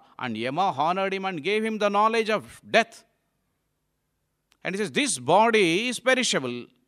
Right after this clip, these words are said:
It is mortal. It's constantly changing. Don't get imprisoned with the idea that you are the body." So that's why all the freedom fighters in those days, they used to read Bhagavad Gita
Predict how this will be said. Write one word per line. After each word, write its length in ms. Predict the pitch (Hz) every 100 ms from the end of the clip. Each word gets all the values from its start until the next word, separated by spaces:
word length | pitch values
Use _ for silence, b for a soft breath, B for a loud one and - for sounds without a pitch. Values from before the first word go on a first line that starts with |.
| _
It 160 | - 226
is 160 | 220 160
mortal. 480 | 190 233 - 160 123 B
It's 160 | 208 -
constantly 680 | 196 220 - 247 254 220 247
changing. 520 | - 214 214 170 143 b b 180 170
Don't 380 | 175 226 208 131
get 180 | 185
imprisoned 540 | 160 156 147 175 180 170
with 80 | 131
the 80 |
idea 220 | 123 135 143
that 140 | 113
you 200 | 110 123
are 100 | 135
the 140 | 87
body." 360 | 82 78 73 69 _ _ _ _ _ _ _ _ _ _ _ _ _
So 120 | -
that's 200 | 131 135
why 80 | 208 151
all 200 | 180 240
the 100 | 220
freedom 320 | 175 180 202
fighters 320 | 170 143 131
in 180 | 123 117
those 280 | 127 185 135
days, 240 | 117 110
they 160 | 101 147
used 160 | 165 165
to 80 | 160
read 200 | 170 165 _
Bhagavad 420 | 90 92 143 156
Gita 460 | 131 143 151 156